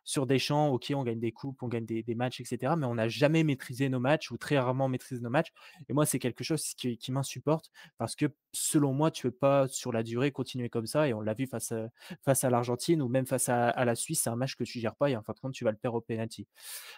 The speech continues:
Donc, au niveau de l'entraîneur, euh, moi, je, enfin, voilà, Zinedine Zidane. Sinon, moi, j'aime beaucoup, euh, le profil de Christophe Galtier, même si je pense qu'il est indétrônable du côté du Paris Saint-Germain.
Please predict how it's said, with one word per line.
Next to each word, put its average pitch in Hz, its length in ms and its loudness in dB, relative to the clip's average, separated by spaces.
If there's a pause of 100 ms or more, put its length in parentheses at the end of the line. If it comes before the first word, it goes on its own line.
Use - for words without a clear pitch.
(140)
Donc, 165 300 6
au 156 80 6
niveau 151 180 4
de 147 60 6
l'entraîneur, 156 560 4
euh, 120 80 4
moi, 135 200 4
je, 117 380 -2
enfin, 110 220 -6
voilà, 107 200 2
Zinedine 127 440 -2
Zidane. 147 360 4
Sinon, - 240 0
moi, 151 120 4
j'aime 135 120 0
beaucoup, 151 280 2
euh, 139 80 4
le 120 80 0
profil - 280 -4
de 127 120 -2
Christophe - 360 -6
Galtier, 127 300 0
même 123 140 -2
si - 160 -8
je - 80 -8
pense 131 180 -6
qu'il 127 120 -8
est 123 40 -2
indétrônable 127 480 -2
du 117 140 -8
côté 123 180 -4
du 117 160 -6
Paris 120 220 -4
Saint-Germain. 123 440 -2